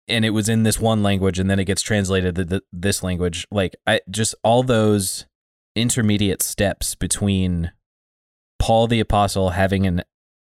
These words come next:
having a thought and me reading it, there are so many things in between.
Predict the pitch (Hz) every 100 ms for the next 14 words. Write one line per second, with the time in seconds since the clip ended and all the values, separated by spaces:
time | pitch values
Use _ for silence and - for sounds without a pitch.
0 | _ - 127 123 120 - 104 92 - 98
1 | 78 - - - _ _ _ _ _ _
2 | _ 101 101 104 110 90 95 104 113 123
3 | 131 - _ _ _ _ _ _ _ -
4 | 120 117 - - 120 117 113 110 101 107
5 | 101 95 92 - 107 90 - 107 107 87
6 | 80 85